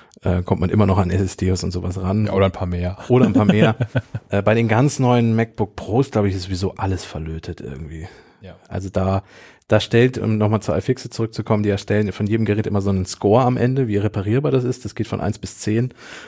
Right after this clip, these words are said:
Speaker 1: Und, und nicht alle Apple-Geräte schneiden da immer extrem gut ab, muss man einfach sagen.
Speaker 2: <laughs>
Speaker 1: Eher so gar nicht.
Speaker 2: Ich glaub, die AirPods haben null bekommen, oder?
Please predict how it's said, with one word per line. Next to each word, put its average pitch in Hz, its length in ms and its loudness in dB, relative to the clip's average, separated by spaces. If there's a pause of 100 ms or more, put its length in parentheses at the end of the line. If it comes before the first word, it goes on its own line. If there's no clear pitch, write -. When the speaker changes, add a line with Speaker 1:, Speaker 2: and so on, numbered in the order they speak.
(200)
Speaker 1:
Und, 104 400 0
und 104 160 2
nicht 151 300 2
alle 143 200 2
Apple-Geräte 120 480 4
schneiden 107 400 0
da 104 60 2
immer 107 200 0
extrem 98 400 -2
gut 101 220 -2
ab, 92 180 0
muss 95 180 -4
man 82 100 -2
einfach 87 260 -6
sagen. - 340 -10 (880)
Speaker 2:
<laughs> - 1200 -8
Speaker 1:
Eher 98 160 4
so 92 140 2
gar 85 180 -4
nicht. 85 160 -6
Speaker 2:
Ich - 60 -16
glaub, 101 120 -2
die - 140 -4
AirPods 104 300 0
haben 98 160 0
null 101 180 4
bekommen, 92 380 0
oder? 104 280 -2